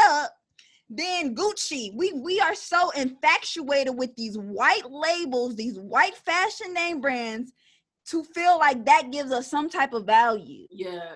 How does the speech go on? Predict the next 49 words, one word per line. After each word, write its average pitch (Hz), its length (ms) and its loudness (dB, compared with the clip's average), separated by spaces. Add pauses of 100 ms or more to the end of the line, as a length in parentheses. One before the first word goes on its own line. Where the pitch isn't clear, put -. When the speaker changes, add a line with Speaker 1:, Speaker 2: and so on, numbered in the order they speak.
(140)
Speaker 2:
I 214 160 -2 (120)
ask 208 300 -6
people 202 240 -16
this 196 240 -14
all 185 140 -8
the 185 60 -16
time 185 260 -12
'cause 185 200 -16
I 185 80 -6
don't 185 160 -14
really 185 200 -6
relate. 180 420 -10 (460)
But 208 100 -8
some 220 240 -10
answers 262 360 -10
that 240 120 -8
I 214 120 -6
got, 202 320 -8
which 202 200 -12
I 214 120 -2
can 285 220 -10
understand 226 720 -10 (240)
why 175 320 -8
they 190 140 -12
think 180 240 -16
that 208 160 -10
way, 208 300 -10 (220)
it's 180 100 -12
just 202 120 -14
not 190 140 -12
something 180 260 -16
I 170 140 -14
think. 190 240 -18 (480)
But 190 140 -14
they're 226 180 -6
saying, 214 580 -10
like, 180 220 -10 (400)
"We 240 240 -10
just, 226 380 -6
we 294 160 -6
just 220 320 -10
were 220 120 -12
able 190 220 -10
to 180 120 -16
get 175 180 -10
it." 160 100 -18
You 226 100 -12
know, 277 220 -10
like, 208 220 -6